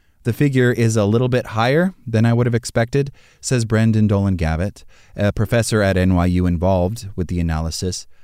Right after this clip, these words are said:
"But the way Copilot was trained wasn't actually to write good code. It was just to produce the kind of text that would follow a given prompt." Despite such flaws, Copilot and similar A I-powered tools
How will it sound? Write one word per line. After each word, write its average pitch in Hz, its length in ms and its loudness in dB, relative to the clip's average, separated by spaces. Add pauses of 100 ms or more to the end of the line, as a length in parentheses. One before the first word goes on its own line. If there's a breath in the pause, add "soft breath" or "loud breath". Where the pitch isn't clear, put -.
(340 soft breath)
"But 123 140 0
the 127 80 0
way 127 160 2
Copilot 117 540 0
was 95 120 0
trained 127 320 2
wasn't 107 420 2
actually 110 640 0
to 101 140 -4
write 87 280 -2
good 123 280 0
code. 78 400 -6 (260 soft breath)
It 123 60 -4
was 117 140 2
just 120 240 -2
to 117 80 -4
produce 117 340 0
the 120 80 -4
kind 107 260 0
of 95 80 -4
text - 480 -4
that 107 300 -2
would 104 420 0
follow 101 380 0
a 90 40 -2
given 85 280 -4
prompt." - 480 -10 (840)
Despite 98 420 -2
such - 260 -2
flaws, 80 380 -4
Copilot 117 760 0
and 95 160 0
similar 110 420 0
A 95 160 -2
I-powered 90 540 -2
tools 82 400 -6